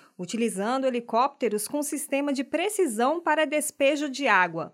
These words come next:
Mais de um milhão e cento e oitenta mil litros de água foram lançados no Pantanal,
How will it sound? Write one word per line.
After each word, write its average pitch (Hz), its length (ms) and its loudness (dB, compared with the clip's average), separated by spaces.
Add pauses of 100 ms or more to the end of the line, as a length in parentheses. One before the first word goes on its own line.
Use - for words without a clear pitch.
Mais 254 400 2
de 262 100 0
um 294 100 2
milhão 294 460 0
e 285 80 0
cento 294 320 -2
e 320 40 2
oitenta 302 460 0
mil 294 440 2
litros 285 520 -2
de 233 160 -2
água 254 400 4 (280)
foram 311 340 2
lançados 294 640 2
no 302 120 0
Pantanal, 247 680 2